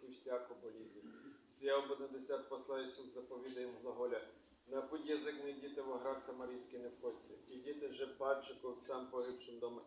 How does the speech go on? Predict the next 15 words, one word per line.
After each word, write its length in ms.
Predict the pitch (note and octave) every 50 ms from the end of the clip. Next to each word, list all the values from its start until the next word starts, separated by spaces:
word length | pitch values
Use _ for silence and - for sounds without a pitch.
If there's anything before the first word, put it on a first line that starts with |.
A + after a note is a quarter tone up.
| -
Ізраїлю. 440 | A#2+ - A2+ G#2+ A2 A2+ G#2+ G2+ F#2+ F#2+ - - - - - _ _ _ _ -
Хотя 360 | C3+ C3 C3 D#3+ D3+ D3+ D3
ще 160 | D3+ D3 D3
же 180 | C3 B2+ C#3 C3+
проповідуйте 760 | - - C#3 C3+ - C#3 C3+ - C#3+ C#3 C3+ C3 B2+ B2 C3
глаголі, 400 | B2 B2+ B2 A#2+ B2 B2+ B2 A#2+
що 160 | - - B2
яко 220 | A#2+ A#2+ A#2+ B2
приближиться 680 | - - A#2+ A#2+ A#2+ B2+ B2+ B2+ B2+ B2+ - - B2 B2 - -
Царство 440 | - C#3 C3+ C3 B2 - - - G#2+
Небесне. 420 | G#2 G#2 - G2+ G2+ - - - - - - - - - - - -
Болящі 480 | - C#3 C#3+ D3+ D3+ D3+ D3+ - - A#2
зціляйте, 480 | G#2 - - A#2 A2 G#2+ G2+ - - G#2+
прокажених 600 | - A#2+ B2 B2+ C#3+ C3 B2+ C#3 C3+ C3 B2+ A#2
очищайте, 500 | A2 - - - A#2 A2 G#2+ G#2 -